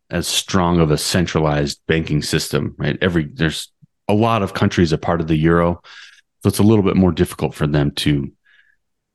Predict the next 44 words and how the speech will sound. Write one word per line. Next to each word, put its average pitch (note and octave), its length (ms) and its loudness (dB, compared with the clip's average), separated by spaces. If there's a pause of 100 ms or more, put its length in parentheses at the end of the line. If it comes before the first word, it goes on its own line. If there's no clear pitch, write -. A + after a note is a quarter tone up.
(580)
get G2 140 2
everything D2+ 340 0
figured D#2+ 320 0
out F2 200 0
as E2+ 120 -4
opposed D#2 420 0
to C#2+ 320 -2 (220)
here G2 140 2
in E2 80 2
the D2 100 2
U F#2 160 6
S F2 220 0
where D2 400 0 (140)
it's - 200 -8
one D#2+ 640 2 (360)
Federal G#2+ 340 2
Reserve F#2+ 340 2
of F2 80 2
the E2+ 80 2
banking F#2 300 -2
system. E2 420 -2 (280)
And G#2+ 400 -2
back - 380 -4
again F2+ 320 2
in D#2+ 120 4
the D#2 80 2
early D#2+ 260 2
nineteen D2 320 -4
hundreds, F2 440 2 (600)
the F2 80 0
states A2 360 0
were E2 100 2
kinda E2 260 0
just D2+ 180 0
doing D#2+ 300 2
their D2 160 0
own D2 120 -2
thing. F#2 360 0
And D#2+ 120 -2
that's F2+ 220 -4
why D2 140 0
the C#2+ 100 -8
Federal C#2+ 420 -2
Reserve C#2+ 640 -2